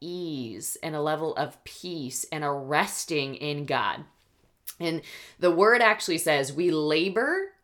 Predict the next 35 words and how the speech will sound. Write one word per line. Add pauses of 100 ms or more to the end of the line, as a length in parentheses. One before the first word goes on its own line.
(100)
to
enter
his
rest." (300)
And
what
that
means
is (180)
we
have
to (200)
do
some
work
here.
We
have
to
apply
our
will, (580)
right?
We
have
to
control
our
unrenewed
self.
<laughs> (1160)
We
have
to
lean